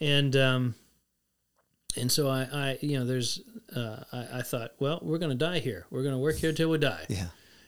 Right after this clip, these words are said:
Speaker 1: Uh, or till the Lord returns. And so, um, and the Lord, uh, said, "Okay, you can think that way for right now. That's what, that's fine." But probably about five years prior to us leaving, I could, I started to sense that,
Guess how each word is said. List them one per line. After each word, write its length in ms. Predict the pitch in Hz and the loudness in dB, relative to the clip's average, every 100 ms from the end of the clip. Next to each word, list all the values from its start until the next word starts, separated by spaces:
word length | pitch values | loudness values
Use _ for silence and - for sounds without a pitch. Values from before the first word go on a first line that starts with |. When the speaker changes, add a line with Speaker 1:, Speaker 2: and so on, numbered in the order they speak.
| _ - | _ -4
Speaker 1:
Uh, 160 | 117 | -2
or 160 | 120 131 | 2 2
till 120 | 131 | 2
the 80 | 131 | 2
Lord 340 | 139 151 127 127 | 4 4 4 0
returns. 540 | 117 123 98 87 - - | -2 -2 -4 -6 -8 -4
And 260 | 120 113 | -4 -2
so, 440 | - 120 113 113 117 | -2 -2 -2 -4 -4
um, 480 | 127 110 101 98 101 _ _ _ _ _ _ _ | -6 -6 -8 -8 -10 _ _ _ _ _ _ _
and 160 | 131 120 | -4 -2
the 60 | 120 | 0
Lord, 460 | 127 135 127 123 - | 0 2 0 -4 -6
uh, 260 | 151 123 117 - - | -4 -4 -6 -10 -6
said, 140 | 143 151 | 0 0
"Okay, 260 | - 151 | 2 0
you 120 | 170 147 | 0 -4
can 100 | 151 | -2
think 180 | 156 | -2
that 160 | 151 151 | -2 -2
way 160 | 143 147 | 2 2
for 140 | 139 | 2
right 180 | 131 139 | 0 0
now. 320 | 123 131 143 | -2 -2 -2
That's 260 | 127 - - | -2 -4 -4
what, 120 | 151 - - | -8 -8 -8
that's 160 | 139 | -6
fine." 300 | - 127 165 - - - - - - - | -2 0 0 -2 -18 -20 -20 -20 -20 0
But 200 | 160 156 | 0 2
probably 240 | 247 302 | 0 2
about 240 | 185 147 131 | 4 2 0
five 340 | - 165 165 | 0 2 2
years 280 | 156 156 151 | 2 2 0
prior 320 | - 139 135 | -2 0 2
to 120 | 135 127 | 2 0
us 160 | 120 123 | 0 0
leaving, 420 | 127 123 113 117 | 0 0 -2 -2
I 140 | 120 | -6
could, 260 | 127 120 113 _ _ - | -4 -4 -6 _ _ -8
I 100 | 123 | -2
started 400 | - 233 226 156 | 0 0 -2 -2
to 80 | 131 | 0
sense 380 | - 147 143 | 2 2 0
that, 260 | - 123 - | -2 -4 -6